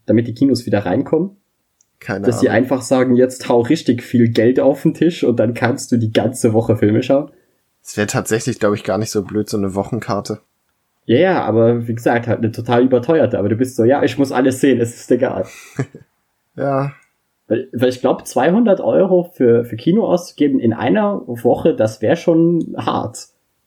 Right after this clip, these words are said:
Speaker 2: Naja, mit Popcorn und so. <laughs>
Speaker 1: Ja, aber ich, ich rede ja jetzt nur vom,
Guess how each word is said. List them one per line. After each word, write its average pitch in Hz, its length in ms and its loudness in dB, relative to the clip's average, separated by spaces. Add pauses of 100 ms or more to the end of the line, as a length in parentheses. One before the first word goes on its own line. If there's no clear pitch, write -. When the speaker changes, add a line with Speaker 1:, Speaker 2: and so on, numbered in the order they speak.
(260)
Speaker 2:
Naja, 98 280 -2
mit 107 220 -4
Popcorn 98 500 -6
und 95 140 -10
so. 104 160 -10 (500)
<laughs> - 100 -4 (380)
Speaker 1:
Ja, 95 140 -2
aber 143 180 4
ich, - 420 -2
ich - 180 -2
rede 143 140 4
ja 113 120 6
jetzt 117 200 0
nur 123 180 4
vom, 101 300 0